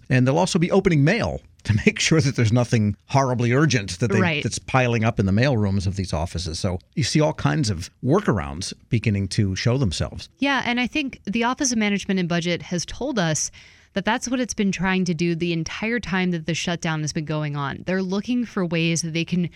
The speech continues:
Speaker 2: maybe reinterpret existing law, or not reinterpret, but find other ways to look at the law and find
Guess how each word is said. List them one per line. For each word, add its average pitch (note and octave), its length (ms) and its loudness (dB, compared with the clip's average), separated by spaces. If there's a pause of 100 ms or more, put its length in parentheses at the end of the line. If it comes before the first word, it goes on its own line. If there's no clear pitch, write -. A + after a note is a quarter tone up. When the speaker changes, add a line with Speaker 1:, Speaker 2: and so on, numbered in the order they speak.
(280)
Speaker 2:
maybe E3 260 -2
reinterpret G3+ 840 -2
existing G#3 580 -4
law, G#3 320 -4
or A#3 100 -4
not C4+ 240 -2 (380)
reinterpret, A3+ 640 0
but G#3 180 -4
find A#3+ 440 -2
other A3+ 240 -2
ways A3+ 480 -2
to A#3+ 100 -2
look A3 400 -4
at F#3 300 -4
the A3 100 2
law A3+ 400 -2 (100)
and G3 160 0
find A3 460 -2